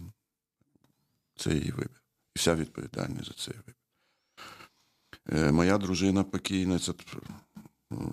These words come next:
третій вимір, е, уроджена в Сполучених Штатах, в українській родині і так далі. Вона тридцять років прожила в Україні.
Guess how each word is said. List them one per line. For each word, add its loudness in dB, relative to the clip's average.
третій 4
вимір, 4
е, -2
уроджена 2
в -2
Сполучених 0
Штатах, 0
в -6
українській -2
родині 2
і -2
так -4
далі. 0
Вона 4
тридцять 0
років 0
прожила -6
в 0
Україні. 2